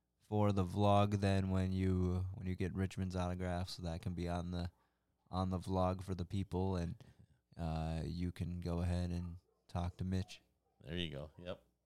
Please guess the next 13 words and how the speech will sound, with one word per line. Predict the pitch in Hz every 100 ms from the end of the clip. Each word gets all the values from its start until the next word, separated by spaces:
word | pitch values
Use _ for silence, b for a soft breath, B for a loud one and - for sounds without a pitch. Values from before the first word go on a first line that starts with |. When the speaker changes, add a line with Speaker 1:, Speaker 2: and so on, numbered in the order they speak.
| _
Speaker 2:
Yeah, | 82 110 123
I'm | 87
excited. | 87 87 87 85 87 _ _ _ _ _ _ _ _ _ _
Yeah, | 80 87
it |
should | - 110
be | 98
good. | 90 76 71 -
Yeah, | - 95 85 85 90
I |
mean, | 87 85
he | 90
was | 92 85 -